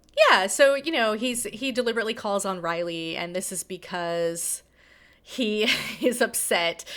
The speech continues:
that Chris has started a petition against him to get him fired because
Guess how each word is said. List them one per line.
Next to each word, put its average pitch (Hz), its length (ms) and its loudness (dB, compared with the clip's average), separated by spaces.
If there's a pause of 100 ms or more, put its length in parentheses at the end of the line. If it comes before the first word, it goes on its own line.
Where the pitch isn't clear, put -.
(240)
that 196 160 4
Chris 226 680 2
has 220 180 0
started 190 320 -2
a 185 60 -2
petition 202 480 -2
against 160 420 -6
him 165 440 -6
to - 120 -10
get 175 140 -6
him 165 120 -10
fired 165 600 0 (960)
because 190 920 -2